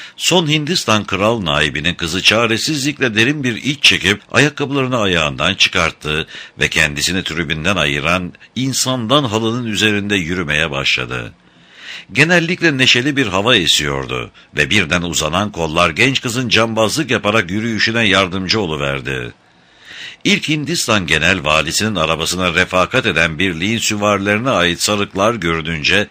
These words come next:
dipten gelen bir dalga kalabalığı adeta temellerinden sarstı.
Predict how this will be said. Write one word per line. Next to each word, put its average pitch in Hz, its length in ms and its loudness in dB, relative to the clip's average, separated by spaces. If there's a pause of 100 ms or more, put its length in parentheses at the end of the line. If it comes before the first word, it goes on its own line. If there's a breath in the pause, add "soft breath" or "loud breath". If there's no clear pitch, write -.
(100)
dipten 143 480 2
gelen 123 340 0
bir 80 220 0
dalga 76 320 0
kalabalığı 110 580 0
adeta 123 540 2
temellerinden 98 840 0
sarstı. 67 760 -6